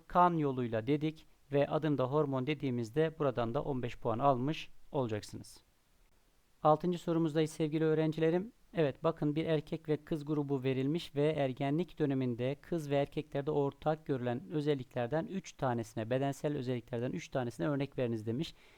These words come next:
Biliyorsunuz ruhsal ve bedensel değişimler olarak öğretmenleriniz bunları sizlere anlattı. Ve ortak görülen özelliklerden bir tanesi neydi arkadaşlar? Boy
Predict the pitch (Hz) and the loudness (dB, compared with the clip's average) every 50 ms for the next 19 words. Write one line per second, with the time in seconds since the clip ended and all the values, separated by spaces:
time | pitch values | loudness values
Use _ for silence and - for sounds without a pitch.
0 | - - - 160 160 160 156 160 - 151 147 139 - - 147 - - 147 147 135 | -14 -8 -2 0 2 2 0 0 -2 -2 -2 -2 -4 -6 -8 -4 -2 -2 0 0
1 | 135 131 131 135 131 143 143 - - 156 135 123 135 131 127 - - 143 139 135 | 0 2 2 0 0 0 -2 -2 -2 -2 -2 -2 -4 -4 -2 -2 -2 0 0 -2
2 | 127 127 123 123 120 120 - 135 135 135 131 - - 135 127 127 127 123 123 123 | -2 -2 -2 -2 -2 -2 -4 -4 -4 -4 -6 -4 -4 -2 -2 0 0 -2 -2 -2
3 | 143 - - - - - - - - 147 143 127 120 - - 135 131 131 117 113 | -4 -6 -10 -14 -20 -20 -12 -4 0 2 2 2 0 -2 -6 -4 -2 0 0 0
4 | - 135 143 151 156 151 147 - - 160 160 156 156 - - - - - - - | 0 2 2 2 2 2 0 -2 0 0 0 0 -2 -6 -20 -20 -20 -20 -20 -12
5 | - - 165 175 165 160 165 160 - 208 - - - 160 143 131 127 - - 165 | -2 0 0 2 4 2 2 2 2 -2 -2 0 2 2 2 2 2 0 -2 -2
6 | 156 151 175 165 156 156 - 147 135 123 131 131 143 147 175 170 151 - 156 139 | -2 0 0 0 -2 -2 -2 -2 0 0 0 0 0 0 -2 -4 -2 -2 0 0
7 | 135 127 - - 139 160 160 147 139 131 127 - - 127 123 120 - - 165 170 | 0 -2 -4 -2 0 0 2 2 2 0 0 0 0 -2 -2 -2 -2 0 0 2
8 | 165 147 135 131 143 151 160 175 196 214 214 | 2 0 0 2 4 6 6 4 2 0 -4